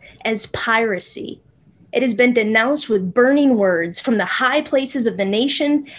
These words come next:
as an inexcusable traffic. To arrest it, to put an end to it, this nation keeps a squadron at immense cost on the coast of Africa.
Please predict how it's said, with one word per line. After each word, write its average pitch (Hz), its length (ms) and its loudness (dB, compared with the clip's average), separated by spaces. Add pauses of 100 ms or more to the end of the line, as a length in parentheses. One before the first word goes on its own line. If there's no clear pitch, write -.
(140)
as 202 200 -2
an 214 220 0
inexcusable 247 840 0
traffic. - 800 -8 (580)
To 254 160 0
arrest 208 560 0
it, - 300 -12 (400)
to 240 100 -6
put - 240 -2
an 233 280 0
end 233 420 2
to 170 200 -4
it, - 240 -10 (380)
this 247 380 -2
nation 208 400 0
keeps - 320 -4
a 214 80 0
squadron 202 880 -4
at 233 120 0
immense 226 500 2
cost 165 540 -4
on 214 140 -2
the 190 80 -2
coast 233 560 -4
of 202 80 -6
Africa. 190 600 -6